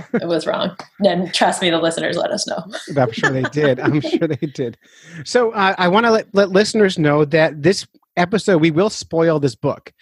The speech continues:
Speaker 1: So if you haven't already read the book, s-, hit stop, go get the book. Uh, it's called Why Fish Don't Exist, and then read it and then come back to the episode. Otherwise, we're gonna tell you what happened. So
Speaker 2: Yeah, there's some, there's some, uh, thrillery twists and turns.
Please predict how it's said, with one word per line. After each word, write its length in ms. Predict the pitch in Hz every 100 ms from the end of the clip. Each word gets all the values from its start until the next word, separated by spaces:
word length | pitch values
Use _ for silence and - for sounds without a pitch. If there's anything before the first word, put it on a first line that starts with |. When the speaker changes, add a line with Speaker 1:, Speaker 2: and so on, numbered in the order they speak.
| _ - -
Speaker 1:
So 320 | - 180 147
if 200 | 156 131
you 140 | 147
haven't 460 | 143 185 214 196 170 -
already 360 | 151 165 170 151
read 300 | 120 156 196
the 60 | 214
book, 360 | 262 262 - - _ _ _ _ _ _ _ -
s-, 160 | - -
hit 180 | 165
stop, 380 | - - 180 180
go 120 | - 165
get 140 | 180
the 60 | 147
book. 400 | 147 147 143 - _ _ _ 143
Uh, 80 | 127
it's 100 | -
called 280 | 147 135 120
Why 200 | 143 151
Fish 200 | 170 143
Don't 160 | 156
Exist, 500 | 143 120 135 131 - - _ _
and 160 | 135 139
then 220 | 147 143
read 220 | 135 226
it 180 | 180 147
and 160 | 139 135
then 60 |
come 200 | 135 131
back 280 | 117 143 143
to 100 | -
the 100 | 127
episode. 320 | 131 - 135
Otherwise, 540 | 123 147 139 135 123 - _ _ -
we're 80 | 143
gonna 140 | 175
tell 140 | -
you 80 | 165
what 100 | 127
happened. 460 | 139 156 - - - _ _ -
So 280 | - 107 107
Speaker 2:
Yeah, 120 | 226
there's 180 | 220 233
some, 140 | 277 269 - -
there's 260 | 233 254 -
some, 160 | 285
uh, 140 | 262 226 - -
thrillery 640 | 220 214 214 196 190 -
twists 300 | - 180 -
and 120 | 165
turns. 560 | - 151 139 170 -